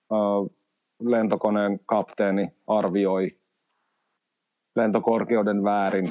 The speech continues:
ja oli ilmeisesti saanut väärää tietoa koneen lentokorkeudesta ja törmäsi, ää, Torinon lähellä Kukkulalla Supergassa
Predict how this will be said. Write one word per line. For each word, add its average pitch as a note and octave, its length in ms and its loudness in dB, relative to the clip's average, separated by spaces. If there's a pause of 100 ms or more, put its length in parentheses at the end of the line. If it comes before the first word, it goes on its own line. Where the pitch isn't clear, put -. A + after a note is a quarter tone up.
ja G2+ 100 -2
oli G2+ 200 0
ilmeisesti F#2+ 440 -4
saanut G2 340 -2
väärää F#2+ 340 0
tietoa F#2+ 640 -2
koneen G2 300 0
lentokorkeudesta F2+ 1040 -2 (200)
ja F#2+ 80 -2
törmäsi, F#2+ 640 -2 (1040)
ää, G#2+ 220 0
Torinon C#3 400 2
lähellä A2+ 480 0
Kukkulalla G#2 680 0
Supergassa G2+ 760 -2